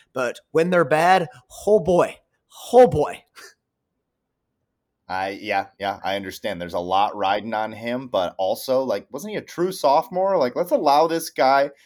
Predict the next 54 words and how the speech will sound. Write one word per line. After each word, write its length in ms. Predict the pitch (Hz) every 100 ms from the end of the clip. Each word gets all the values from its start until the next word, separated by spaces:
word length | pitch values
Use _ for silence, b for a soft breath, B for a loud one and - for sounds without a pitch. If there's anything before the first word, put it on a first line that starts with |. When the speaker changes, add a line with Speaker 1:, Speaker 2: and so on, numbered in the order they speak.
| _
Speaker 2:
time 320 | - 117 135
to 80 | 143
grow 360 | 123 117 117 117
within 260 | 107 123 127
a 40 |
program 580 | 127 123 120 117 117 110
that 180 | 104 85
is 120 | 80
not 300 | 82 104 117
known 300 | 110 117 117
for 120 | 107
surrounding 640 | - 98 95 101 104 107
its 460 | 101 73 90 - -
quarterbacks 720 | - 107 101 87 92 90 _
with 160 | 85 -
great 220 | 92 98
offensive 460 | 92 - 92 90 85
lines, 420 | 90 92 90 82
running 300 | 87 87 90
ga-, 100 | 87
or 140 | 120 120
anything, 420 | 143 147 120 82 - _
really. 320 | 87 82 69 -
They're 100 | 113
not 160 | 143 170
known 140 | 160
for 140 | 127 123
anything. 440 | 117 95 80 71
<laughs> 340 | _ _ - -
So, 460 | - - 190 175
like, 320 | 170 147 131 B B B
the 100 | 131
fact 300 | 123 135 143
that 120 | 147 127
they're 100 | 135
building 400 | 131 127 127 127
this 140 | 120
from 160 | - 113
the 80 | 113
ground 280 | 107 104
up 160 | 101 98
and 80 | 90
that 100 | 92
he's 140 | 98
sticking 400 | - 110 104 101
it 80 | 87
out 240 | 87 90
there 240 | 87 87 85
while 320 | 82 90 90
he 180 | 87 98
appears 500 | 87 - 117 131 -
to 100 | 90
be, 220 | 90 87
like, 260 | 82 82